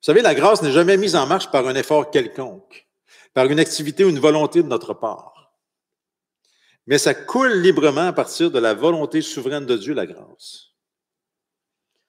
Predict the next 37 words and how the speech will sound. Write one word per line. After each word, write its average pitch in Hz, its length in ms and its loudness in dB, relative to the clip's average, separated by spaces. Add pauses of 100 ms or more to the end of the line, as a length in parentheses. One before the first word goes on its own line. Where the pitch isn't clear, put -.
(880)
Avez-vous 143 160 4
remarqué 196 320 2
que 180 80 2
dans 135 140 4
le 120 120 6
texte - 360 2
qu'on 127 140 -2
a 117 80 2
lu, 131 180 -2
lorsqu'on 127 420 0
tourne 165 180 -8
dans 160 80 -2
notre 214 200 -6
texte 143 240 -2
de 110 80 2
Genèse 117 440 -2
deux, 135 360 0
versets 107 440 0
vingt 120 280 -4
à 110 120 -2
vingt-cinq, 110 560 -6
avez-vous 151 400 2
remarqué 147 680 0
que 131 100 2
rien 147 340 0
n'indique, 147 500 0 (400)
n'indique 120 420 0
dans 127 120 0
le 110 120 4
texte - 480 -4
qu'Adam 156 340 2
avait 120 180 2
demandé 123 380 0
une 120 80 -4
femme 135 220 -4
à 101 80 -4
Dieu ? 85 280 -16